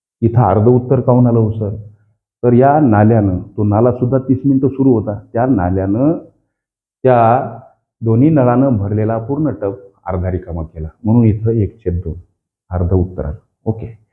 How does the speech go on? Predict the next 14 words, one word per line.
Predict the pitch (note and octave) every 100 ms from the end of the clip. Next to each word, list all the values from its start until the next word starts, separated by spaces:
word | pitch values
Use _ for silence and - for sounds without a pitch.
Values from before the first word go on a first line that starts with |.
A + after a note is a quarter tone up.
| _ _
मग | B2 B2
उत्तर | B2 C3+
आपलं | B2+ C3 -
चाललो | C#3 C3
आम्ही. | G#2+ G2+ F#2+ G#2 - _ _ _ _ _ _ _ _ _ _ _
टब | C3 A#2+
भरायला | G#2+ G#2 A2
लागणारा | G#2 F#2 G2+ G2+
वेळ | G#2+ C3+ A#2
किती? | G2+ - F2+ - -
अर्धा | G#2+ G#2+ G#2+
टब | A#2 G#2
भरलेला | G#2 B2+ C#3+
आहे. | G2+ F#2